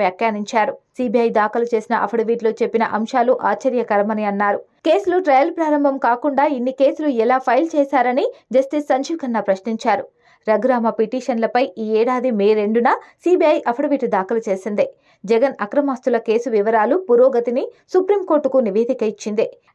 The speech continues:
డిశ్చార్జ్ పిటిషన్లు వేసి విచారణ ముందుకు సాగనివ్వటం లేదని తెలిపింది. ఈ కేసులో ఇప్పటికీ ముప్పై తొమ్మిది క్వాష్ తొంభై ఐదు డిశ్చార్జ్ పిటిషన్లు దాఖలు చేశారని పేర్కొంది.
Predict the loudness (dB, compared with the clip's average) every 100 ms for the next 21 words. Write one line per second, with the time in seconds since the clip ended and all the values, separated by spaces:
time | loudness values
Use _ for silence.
0 | -2 0 2 0 0 0 -2 -2 -2 2
1 | 2 2 0 -2 -2 -2 0 2 2 2
2 | 2 0 0 0 0 -2 -2 -2 -2 -2
3 | 0 0 0 -2 -4 -4 -2 0 0 -2
4 | _ _ 0 0 2 -2 2 4 2 0
5 | -2 -2 -4 -2 0 2 2 0 -4 0
6 | 0 0 0 -2 0 -2 2 2 0 0
7 | -2 0 -6 -6 -6 -2 2 0 0 -2
8 | -2 -6 -4 -4 -2 -4 -4 -4 -2